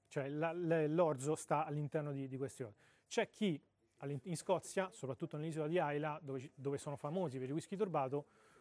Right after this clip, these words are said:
utilizza un livello di torba molto più alta, il che significa che fa stare l'orzo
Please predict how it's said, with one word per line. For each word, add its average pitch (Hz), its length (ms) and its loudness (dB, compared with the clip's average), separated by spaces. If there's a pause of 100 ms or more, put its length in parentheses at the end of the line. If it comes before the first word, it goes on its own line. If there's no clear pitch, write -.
(140)
utilizza 180 580 2
un 175 100 -4
livello 190 260 4
di 175 160 6
torba 160 280 4
molto 190 320 0
più 139 160 2
alta, 120 420 -6
il - 140 -10
che - 100 0
significa 165 340 0
che 135 120 0
fa - 180 -2
stare 139 560 4 (440)
l'orzo 170 640 4